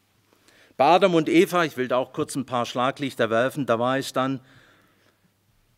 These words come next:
„Nimm dein Leben selbst in die Hand, nimm und iss und werde glücklich und lass Gott einen guten Mann sein.“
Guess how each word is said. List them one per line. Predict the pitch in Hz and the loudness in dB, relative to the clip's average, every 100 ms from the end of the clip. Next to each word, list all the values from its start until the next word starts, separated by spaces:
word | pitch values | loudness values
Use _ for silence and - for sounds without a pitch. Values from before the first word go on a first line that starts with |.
| _ | _
„Nimm | 143 170 | -2 2
dein | 165 151 | 4 4
Leben | 147 170 165 | 4 4 2
selbst | - 156 160 175 | 2 2 2 -4
in | 160 | -2
die | 143 | 0
Hand, | 147 156 127 | 0 -2 -4
nimm | 156 | -2
und | 147 143 | -2 -2
iss | 143 | -4
und | 151 117 | -4 -4
werde | 127 117 | -4 -4
glücklich | 113 139 147 | -6 -8 -6
und | 127 | -6
lass | 113 120 - | -4 -6 -6
Gott | 127 139 | -8 -6
einen | |
guten | 123 110 - | -8 -10 -8
Mann | 95 90 95 | -8 -8 -8
sein.“ | 98 - | -12 -14